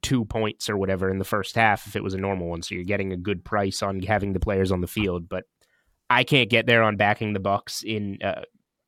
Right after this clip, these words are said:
any way since they have no motivation. A mo-, another A F C South motivation list game, Panthers at Saints.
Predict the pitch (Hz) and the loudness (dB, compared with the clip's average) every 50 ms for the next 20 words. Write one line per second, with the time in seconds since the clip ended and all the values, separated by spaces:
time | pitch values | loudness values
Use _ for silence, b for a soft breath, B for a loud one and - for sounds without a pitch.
0 | _ _ _ _ - 120 113 113 107 110 107 107 101 - 110 95 101 98 92 95 | _ _ _ _ -2 0 0 2 2 2 2 2 0 -2 -6 -4 -2 -2 -2 0
1 | 101 98 95 95 95 92 90 101 101 101 101 - 104 101 98 98 - b b b | -2 -2 0 0 -2 -2 0 0 0 0 0 -2 -2 -2 -4 -4 -8 b b b
2 | b b b b - 107 113 117 113 107 104 110 113 113 110 110 110 110 113 113 | b b b b -4 -2 -2 -2 -2 0 0 2 2 4 2 2 2 2 2 2
3 | 113 110 - - - 123 117 110 107 107 - - 110 110 110 - - 104 104 107 | 2 0 -2 -4 -4 -2 0 0 -2 -2 -2 0 2 2 2 0 -2 0 0 2
4 | 104 95 101 104 110 107 - 120 110 104 101 104 110 - - - - 113 107 110 | 0 2 0 0 0 0 -2 -2 -2 0 0 0 0 -2 -2 -4 -2 -2 0 0
5 | 110 107 104 117 104 101 101 - 101 92 92 87 87 - - - - 117 120 113 | 0 -2 -2 -2 -2 -4 -2 -4 -6 -6 -4 -6 -6 -8 -8 -6 -2 0 2 2
6 | 117 113 - - - - | 0 -2 -4 -6 -8 -8